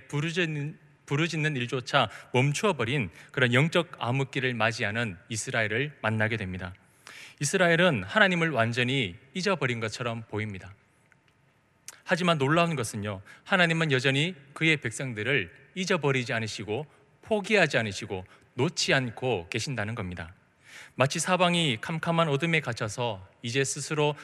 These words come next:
탈출구를 찾지 못하고 있는 그 상황에 처하게 되자 하나님은 그의 백성들을 포기하지 않으시고 다시 그 가운데 한 줄기 빛을 준비하십니다.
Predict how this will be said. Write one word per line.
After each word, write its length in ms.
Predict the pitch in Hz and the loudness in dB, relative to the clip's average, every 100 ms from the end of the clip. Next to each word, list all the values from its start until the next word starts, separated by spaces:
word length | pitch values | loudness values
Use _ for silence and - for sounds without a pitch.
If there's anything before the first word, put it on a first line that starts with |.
| - | -12
탈출구를 640 | - 226 - 214 190 175 165 | -2 -2 0 -2 0 0 0
찾지 420 | - 185 - 165 | -2 -4 -4 -6
못하고 500 | 113 127 160 143 120 | -6 -8 -6 -4 -2
있는 300 | 113 131 98 - | -2 -2 -4 0
그 140 | 185 | 2
상황에 540 | 190 165 156 147 110 107 | 2 0 0 0 0 -2
처하게 360 | - 151 147 | -4 -4 -2
되자 360 | 113 95 127 95 - - - | -4 -4 -6 -8 -14 -20 -4
하나님은 600 | 190 185 156 127 165 214 - - - | 2 4 4 4 2 -4 -18 -20 -10
그의 220 | - 196 | 2 4
백성들을 640 | 165 156 170 147 147 143 - | 4 0 -2 -2 0 -2 -4
포기하지 480 | 208 180 190 165 143 | -6 0 2 2 0
않으시고 560 | 110 98 110 123 95 - _ | -4 -8 -8 -6 -6 -10 _
다시 400 | - 139 - 143 - | -6 -4 -2 -4 -2
그 180 | 143 | -2
가운데 540 | 139 117 104 101 117 95 - _ | -2 -4 -4 -2 -2 -4 -16 _
한 240 | - 170 170 | -6 -4 -2
줄기 380 | 185 175 165 | -2 -2 -4
빛을 680 | 156 - 110 - 185 101 82 | -6 -8 -6 -2 0 0 -4
준비하십니다. 760 | - 131 131 123 104 104 92 92 | -10 -6 -2 -2 -4 -8 -10 -14